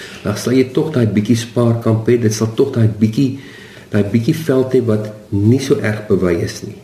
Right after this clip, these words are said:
Sodra jy nou begin reën kry en jy daai bietjie veld gespaar, nou moet jy begin saad oes.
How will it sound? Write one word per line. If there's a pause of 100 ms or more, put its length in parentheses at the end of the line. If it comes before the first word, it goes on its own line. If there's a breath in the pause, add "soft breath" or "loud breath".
(100)
Sodra
jy
nou
begin
reën
kry (800 loud breath)
en
jy
daai (120)
bietjie
veld
gespaar, (400 loud breath)
nou
moet
jy
begin
saad
oes.